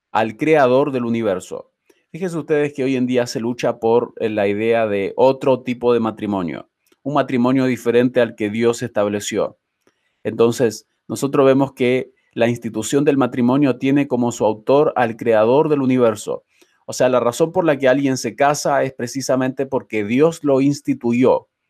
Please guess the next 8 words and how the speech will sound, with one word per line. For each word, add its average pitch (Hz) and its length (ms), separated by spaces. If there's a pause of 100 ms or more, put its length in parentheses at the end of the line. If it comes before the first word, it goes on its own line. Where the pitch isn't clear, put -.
(320)
El 120 140
matrimonio 127 600
es 131 140
una 143 160
institución 135 720
que 131 300
es - 240 (400)
divina 143 880